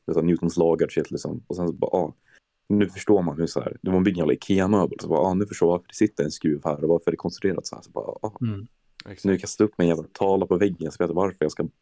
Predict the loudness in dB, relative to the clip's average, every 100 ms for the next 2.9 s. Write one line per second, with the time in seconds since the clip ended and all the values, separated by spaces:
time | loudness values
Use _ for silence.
0 | _ _ 0 2 2 0 0 2 2 0
1 | -4 -2 0 0 -2 -4 -4 -2 -4 -4
2 | -8 0 0 0 -4 -4 -2 -2